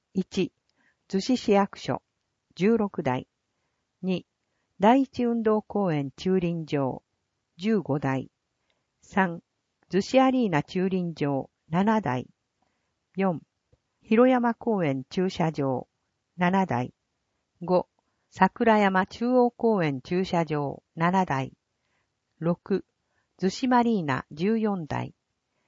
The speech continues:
なお、鎌倉市や横須賀市にもサイクルポートあり。利用方法。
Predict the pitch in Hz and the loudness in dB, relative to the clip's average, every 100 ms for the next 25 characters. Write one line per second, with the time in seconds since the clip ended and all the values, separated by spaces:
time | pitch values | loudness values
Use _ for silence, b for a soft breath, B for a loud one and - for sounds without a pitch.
0 | _ _ _ - 190 180 - _ _ _ | _ _ _ -4 2 2 2 _ _ _
1 | _ - 220 254 - 240 240 - 151 151 | _ -4 0 0 0 0 0 2 2 2
2 | - - - 147 - 143 135 135 - - | -2 -6 -2 -4 -2 -6 -6 -8 -8 -4
3 | 208 - 208 196 196 165 - 123 127 131 | -2 -2 -4 -2 -2 -4 -4 -4 -6 -8
4 | _ _ _ _ _ _ _ _ _ _ | _ _ _ _ _ _ _ _ _ _
5 | _ _ _ _ 190 202 254 240 - 226 | _ _ _ _ 2 4 4 2 2 2
6 | 196 - 131 123 | 2 -4 -6 -8